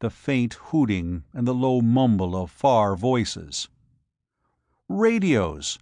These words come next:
of course. Innumerable radios had been left turned on when the evacuation had taken place, and they were still broadcasting. That meant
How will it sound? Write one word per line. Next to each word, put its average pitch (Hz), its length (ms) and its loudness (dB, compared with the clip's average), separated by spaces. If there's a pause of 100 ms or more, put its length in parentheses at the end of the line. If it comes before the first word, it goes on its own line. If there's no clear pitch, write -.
of - 160 -6
course. 208 640 0 (500)
Innumerable 202 760 4
radios 117 600 0
had 170 140 -4
been 165 140 0
left 170 280 0
turned 165 340 -4
on 131 380 2
when 156 160 -2
the 165 120 0
evacuation 175 760 0
had 135 160 -2
taken 160 380 -4
place, - 560 -6 (360)
and 113 140 -2
they 110 80 0
were 120 140 0
still 165 280 -2
broadcasting. 123 840 -2 (580)
That 135 320 2
meant 107 300 -2